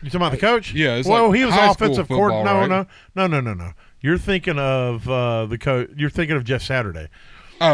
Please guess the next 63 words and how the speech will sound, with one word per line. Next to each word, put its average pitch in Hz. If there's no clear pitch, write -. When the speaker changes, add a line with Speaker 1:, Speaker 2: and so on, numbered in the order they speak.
Speaker 2:
okay, 90
Speaker 1:
No, 156
no. 135
Speaker 2:
yeah, 110
so 147
Speaker 1:
Nathaniel 208
Hackett 214
was 160
the 151
O 175
C 156
for 131
the 135
Speaker 2:
That's 143
Speaker 1:
Packers 170
Speaker 2:
okay, 127
yeah, 104
Speaker 1:
for 120
Aaron 147
Speaker 2:
yeah. 143
Speaker 1:
Rodgers, 135
and 143
then 135
he 160
got 151
the 139
head 143
coaching 208
job. 120
Speaker 2:
Yeah. 120
Speaker 1:
Apparently, 185
not 175
a 139
very 139
good 117
Speaker 2:
Yeah, 139
Speaker 1:
head 101
coach. 120
Speaker 2:
no, 110
it 107
Speaker 1:
That's 127
Speaker 2:
didn't 127
Speaker 1:
why 240
I 226
Speaker 2:
work -
Speaker 1:
said 208
Speaker 2:
out. 113
Speaker 1:
the 170
next 214
coach 214
they 185
get 135
is 120
going 175
to 151
be 139
an 139
experienced 131
coach, 107
I 113
believe. 101
Speaker 2:
And 143
it's, 123